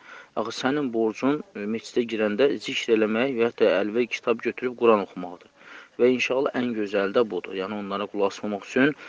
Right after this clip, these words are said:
götür Quranı, götür Quran oxu. Yəni, biz bunlardan danışmırıq. Bunları ümumiyyətlə dinləməmək daha yaxşıdır. E, ən yaxşısı da götürüb Quran oxumaqdır. Mənim dediyim odur ki, axı, tutam ki,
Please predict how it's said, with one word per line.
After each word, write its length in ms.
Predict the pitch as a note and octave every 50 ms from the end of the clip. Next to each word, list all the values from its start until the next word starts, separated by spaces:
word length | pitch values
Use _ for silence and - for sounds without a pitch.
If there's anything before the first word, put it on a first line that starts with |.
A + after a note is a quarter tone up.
| - - _ -
götür 360 | - A#2 G#2+ - - D3 C3
Quranı, 400 | - - - A2 G#2+ G#2 G#2 G#2+
götür 340 | G2+ A2+ A2+ - - D3 C#3 A#2
Quran 320 | A2+ G#2+ G2 F#2+ F#2+ F2
oxu. 220 | - - - - -
Yəni, 240 | G#2 A2+ A2+ A#2 A#2
biz 140 | C3+ C#3 C3 B2
bunlardan 600 | - A#2+ A#2+ A#2+ A#2+ A#2 A2+ B2+ C3+ C3+ B2 A2+
danışmırıq. 480 | A2 A2+ A#2 A2+ - - G2+ F#2+ F#2+ G2
Bunları 380 | G#2+ A2+ A2+ A2+ A#2+ C3 B2
ümumiyyətlə 320 | A2+ B2+ C3+ - - B2 A2+
dinləməmək 560 | A2 A2 G#2+ A2 A#2+ A#2 G#2+ G#2+ A#2 B2 A#2 -
daha 180 | A2 G#2 A#2 A#2
yaxşıdır. 480 | A#2 F#2 - - - F#2+ - - - - - - - - - - - - _ _
E, 180 | - F2+ F2+ F#2
ən 280 | - - B2 B2 B2 B2
yaxşısı 300 | A2 G#2 - - - D3+
da 40 | D3+
götürüb 380 | B2+ C3 G#2+ - - B2+ A#2+
Quran 160 | A#2 A#2 A2+ A2
oxumaqdır. 580 | G2+ - - G2+ G2+ F#2+ F2 E2+ - - A2
Mənim 300 | A2+ A#2+ C#3 E3+ E3+ C#3+
dediyim 260 | C#3 B2+ B2 B2 B2
odur 140 | A2+ G#2+ -
ki, 100 | - A#2+
axı, 160 | A#2 - G2+
tutam 320 | - - - D#3 C3+ A2 G#2+
ki, 180 | - C3 B2+